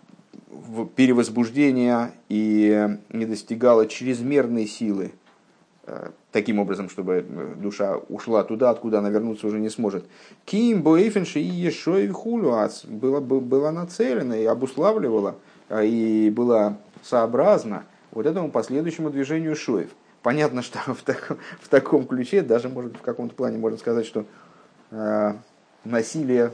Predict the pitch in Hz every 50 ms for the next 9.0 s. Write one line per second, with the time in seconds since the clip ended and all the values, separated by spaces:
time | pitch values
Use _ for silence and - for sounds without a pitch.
0 | - - 101 113 110 107 117 113 113 123 113 110 113 110 - _ _ _ _ _
1 | _ _ _ - - - - - - 117 107 - - 95 - - 110 101 - -
2 | 107 104 104 104 107 107 101 98 92 - 101 98 - - 110 107 110 131 147 127
3 | 113 110 107 107 104 104 104 110 107 113 117 107 104 101 101 107 - - 151 123
4 | 95 101 - - - 87 90 85 - - 95 87 90 85 - 101 98 - - _
5 | _ _ _ _ _ _ _ _ _ - 98 95 98 98 95 95 95 95 - -
6 | - - - - 117 113 110 110 104 104 104 - - - - - - - - -
7 | - - _ - - _ - - - - - - 117 117 - 131 120 - 117 98
8 | - 107 - 185 180 196 156 143 - 139 127 123 120 117 107 98 87 85 80